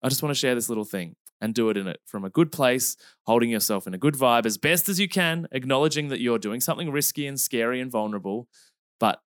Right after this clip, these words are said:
that's where I want you to start. And, and if you've never done this stuff on social media, but you also don't do it in real life, this is your call. Start practicing real personal development, real growth, and real maturity, because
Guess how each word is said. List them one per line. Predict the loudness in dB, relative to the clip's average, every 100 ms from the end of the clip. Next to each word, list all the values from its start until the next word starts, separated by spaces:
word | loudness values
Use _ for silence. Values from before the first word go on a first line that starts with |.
| _
that's | 0 0 0
where | 0
I |
want | 0 -2
you | -2
to |
start. | -4 -2 -4 -2
And, | -4 -2
and | -2 0
if | -2
you've | -2
never | 0 2 0
done | 0 -2 0
this | 0 -2
stuff | 0 -2 -2
on | -2
social | 0 0 -2
media, | -2 0 0
but | -2
you | -4 -2
also | -2 0 2 2
don't | 2 -2 -4
do | -4 -2
it | -4 _ _ _ _ _
in | -4 -2 -2 -4 -10 -6
real | -2 0
life, | 2 0 -2 -8 _
this | -6 -4
is | -4
your | -2
call. | 2 2 2 -6 _ _
Start | -6 -2 2 2 0
practicing | -4 -4 -2 -6 -6 -8
real | -2 -2
personal | -2 -4 -4 -6
development, | -6 -2 -2 -2 -8 -4
real | -2 0
growth, | -2 -4 -4 -8
and | -8
real | -8 -6
maturity, | -6 -6 -4 -6 -10 -14 _ _ _ -12
because | -4 -2 0 -4